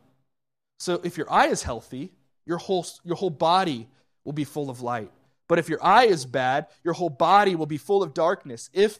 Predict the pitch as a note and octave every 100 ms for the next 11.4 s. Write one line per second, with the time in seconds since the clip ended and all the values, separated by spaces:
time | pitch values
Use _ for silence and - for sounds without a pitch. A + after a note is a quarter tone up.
0 | - F#3 G3 F3 D#3 E3 F#3+ - F3+ G3+
1 | G3+ G#3+ E3 D3 C3 D#3 F#3 F#3+ A#3+ B3+
2 | - _ _ _ _ - F3+ B2+ B2 D3
3 | E3 - - _ _ _ _ _ _ _
4 | _ C#3 A#2+ A#2+ A2+ - C3+ D3 - G#2
5 | D2+ - - _ _ _ _ _ _ _
6 | _ _ _ _ _ _ _ _ - D#3+
7 | - D#3 D3 D#3 D#3 C3+ A2+ A2 _ _
8 | _ _ _ _ _ _ _ _ _ _
9 | _ _ _ _ _ _ _ _ _ _
10 | _ _ _ _ _ _ _ _ - C#3
11 | D#3 D#3 C#3+ G3+